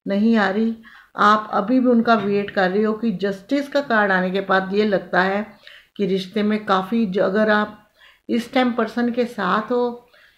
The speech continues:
तो भी काफ़ी परेशानियां चल रही हैं। अगर पास्ट में थे तब भी रिश्ते में काफ़ी उलझने हैं। आपके पर्सन ने आपको रिश्ते में कभी सीरियस नहीं लिया।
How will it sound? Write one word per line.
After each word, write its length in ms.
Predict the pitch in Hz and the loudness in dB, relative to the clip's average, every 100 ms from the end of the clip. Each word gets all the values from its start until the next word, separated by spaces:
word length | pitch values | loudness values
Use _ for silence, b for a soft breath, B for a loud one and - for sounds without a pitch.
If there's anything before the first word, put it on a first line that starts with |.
| - | -2
तो 100 | 202 | 0
भी 140 | 240 | 0
काफ़ी 360 | 247 240 240 233 | 2 0 0 -4
परेशानियां 600 | 247 233 240 226 226 226 | -4 -2 -2 0 0 -2
चल 180 | 220 | -4
रही 340 | 214 220 220 233 | -2 -2 0 0
हैं। 400 | 240 247 254 - _ b b b b | -2 -4 -8 -16 _ b b b b
अगर 280 | 240 262 269 | 0 2 2
पास्ट 440 | - 214 233 - | 2 0 0 0
में 180 | 277 285 | -2 0
थे 200 | 269 269 262 - _ _ _ _ _ _ _ _ _ _ _ _ B B B B - | 0 0 0 -6 _ _ _ _ _ _ _ _ _ _ _ _ B B B B 0
तब 120 | 214 | 2
भी 200 | 202 254 | 2 0
रिश्ते 340 | 214 214 - | 0 -2 0
में 200 | 226 233 233 | 2 2 0
काफ़ी 420 | 202 202 - 254 - | -2 -2 -2 -4 -2
उलझने 420 | 214 196 185 180 170 | -2 0 0 0 0
हैं। 200 | 160 160 180 - _ b b b b b _ - | -2 -4 -8 -20 _ b b b b b _ 0
आपके 380 | 220 247 - 277 | 2 2 0 -4
पर्सन 500 | 269 233 220 240 220 | -2 -2 -2 -2 -2
ने 160 | 220 220 226 - b b b - | 0 0 -2 -6 b b b -2
आपको 600 | 214 226 - - 254 254 | 2 2 0 -2 2 4
रिश्ते 360 | 214 - - | 2 -4 -2
में 140 | 220 220 | 0 0
कभी 240 | 214 214 | -2 -4
सीरियस 520 | 208 208 196 226 226 | -4 -6 -2 -2 0
नहीं 140 | 233 233 | 0 -2
लिया। 320 | 202 190 208 | -2 -2 -4